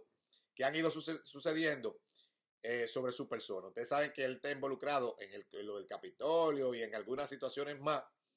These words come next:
en impuestos y cosas más, y ahora esta demanda que ya han, han denominado para que él tenga que pagar. Son de las cosas que, que están buscando cómo destruirlo para que él no pueda ser candidato a presi-, eh, eh,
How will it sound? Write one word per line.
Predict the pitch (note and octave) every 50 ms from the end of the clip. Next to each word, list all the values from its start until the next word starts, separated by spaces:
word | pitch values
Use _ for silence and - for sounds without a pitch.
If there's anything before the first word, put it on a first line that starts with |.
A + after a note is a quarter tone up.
| _ _ -
en | G#2 G#2+
impuestos | G#2+ G2+ F2+ - - B2+ D3 D#3+ - - B2+
y | -
cosas | - B2 B2+ B2+ D3 B2+ -
más, | D3 D3+ C#3+ B2
y | A2+
ahora | A2 A2+ B2+ C3+ C3+ C3
esta | C3 - - C3+
demanda | C3 C3 C3+ D3 C#3 A#2 G#2 G2 - - _ - - - - _ _ _ _
que | - A2+ A2 A2 G#2+ G#2+ G#2+ G2+ G2 F#2 - - _ _ _ _ _ _ _ _ _ _ _ _ _
ya | A#2 B2+ C#3 D3+
han, | - - C3+ C#3 C#3 B2 - -
han | A2+ C3 C3
denominado | C#3 C#3 C#3 C3+ C3+ C#3 C#3+ C#3+ C3+ B2+
para | - A#2 A2+ A2 -
que | - A#2+
él | B2+ C3 - - _ _
tenga | B2+ C3 B2+ A#2+ -
que | B2 B2 -
pagar. | - F#2 E2+ F2 F2 F2 E2+ - _ _ _ _ _ _
Son | - C3 C#3+ D3
de | E3 E3+
las | E3+ D#3+ -
cosas | - D#3 E3 D#3+ D3 - B2 -
que, | - A2+ A2+ A2 G#2 G2+ F#2+ - _ _ _ _ _ _ _ _ _
que | - G#2+
están | - - C#3+ D#3 E3
buscando | D#3+ C3+ - D3+ D#3+ D#3 D3+ C#3 -
cómo | - D#3 E3+ E3+ F3+ F3+
destruirlo | F3+ F3 - F#3 E3 F3+ F#3+ F#3 D#3+ D3 C3+ -
para | B2 A#2+ B2 -
que | A#2+ C3+
él | D3
no | D#3+ D#3 -
pueda | D#3 D3+ D3+ -
ser | D3+ C#3 - -
candidato | - D#3+ F3 F3+ E3+ E3 E3 E3 E3+ E3+ E3 - C#3
a | - -
presi-, | D3+ D#3+ D#3 - D#3+ -
eh, | C#3+ C#3 -
eh, | B2 B2 A#2+ A2 G2+ - -